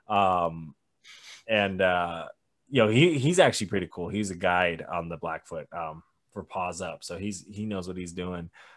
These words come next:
Uh, but so he kinda helped guide and kn-, knew what exits to pull out of. Um, and then the ra-, raft in front of us is funny. Tyler's two friends from California, uh, typical Californians, you know, true and through, the way they act on the, uh,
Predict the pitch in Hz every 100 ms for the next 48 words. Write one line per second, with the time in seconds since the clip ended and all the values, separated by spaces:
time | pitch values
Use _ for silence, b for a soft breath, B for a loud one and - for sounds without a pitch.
0 | b 87 87 82 - 101 101 - 107 104
1 | 101 92 90 92 90 87 87 87 87 92
2 | 95 - - 101 92 87 - 90 87 90
3 | - - 76 90 87 85 90 82 78 _
4 | b b b b 90 87 82 78 80 73
5 | _ 110 104 107 104 92 101 110 113 -
6 | 113 98 92 110 120 101 92 - 107 104
7 | 98 92 - 101 98 92 - 107 - 98
8 | 90 90 85 92 87 - 98 95 90 80
9 | 78 _ _ _ _ _ - 82 76 76
10 | 76 _ - 135 85 92 78 85 87 82
11 | 87 87 87 85 87 85 82 82 - 98
12 | 87 82 90 90 85 82 87 90 82 82
13 | 82 85 - 87 85 85 85 82 - 90
14 | 82